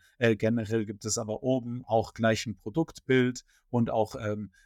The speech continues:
da gibt es auch von Amazon vorgegeben, okay, man sollte mindestens fünf Bilder ein-, einbauen und, äh, sogar noch ein Video, ein How-to-Video und so. Und, ähm, da wird dann wahrscheinlich vom, äh, Suchalgorithmus nicht genau die Anzahl, äh,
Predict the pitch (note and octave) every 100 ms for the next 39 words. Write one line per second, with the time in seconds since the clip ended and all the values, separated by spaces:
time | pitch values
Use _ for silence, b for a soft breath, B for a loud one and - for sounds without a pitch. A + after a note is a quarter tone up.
0 | - G#2+ G#2 G#2+ - A2 - A#2+ A2 A2+
1 | - G2+ - A#2+ A2 A2 A2 A2+ A2 A2+
2 | G#2+ - A2+ G#2+ G2 G#2+ G2 G#2+ G#2 G2+
3 | - - C#3 B2 - B2 A2+ A2+ A2+ A#2
4 | G#2+ _ _ A#2+ B2 A2+ A2 A2+ A2+ A2+
5 | A#2+ G#2+ A2 - b b A#2 A2 A2 A2
6 | A2 F#2+ G#2+ A2 G#2 C3+ A2+ A2+ A2 G2+
7 | B2+ B2+ A#2 A2 G#2+ A2+ G#2+ A2 A2 G#2+
8 | - A2 A2+ B B B B2+ A#2 A2 A#2
9 | A2+ G#2+ B B B2+ A#2 C#3 B2+ A#2+ A#2
10 | - B2 A#2 - A2+ A#2 A#2 G#2+ D#3+ E3
11 | C3+ A2+ A2 A2+ - C3 B2+ C3 C3 -
12 | A#2+ A#2+ A2 A#2 A#2 D#3 - D#3 D3+ E3+
13 | - A#2+ A2+